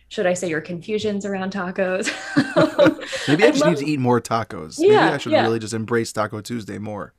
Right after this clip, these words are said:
Speaker 1: Yeah. Well, now that we know that about you, I'm wondering if you might kind of be able to take a couple of moments and share with our listeners who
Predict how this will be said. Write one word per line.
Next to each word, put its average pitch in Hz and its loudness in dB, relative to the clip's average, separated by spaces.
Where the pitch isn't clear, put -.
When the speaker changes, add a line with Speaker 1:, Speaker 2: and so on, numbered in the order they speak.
Speaker 1:
Yeah. 302 2
Well, 269 2
now 359 4
that 415 2
we 370 2
know 294 4
that 214 -4
about 175 -2
you, 170 -4
I'm 220 -6
wondering 330 -4
if 302 -6
you 233 -6
might 202 -4
kind 392 -2
of 554 -2
be 415 2
able 269 -2
to 226 -6
take 220 -10
a 254 -6
couple 208 -8
of 190 -6
moments 185 -6
and 196 -6
share 190 -2
with 180 -4
our 170 -8
listeners 254 -2
who 180 0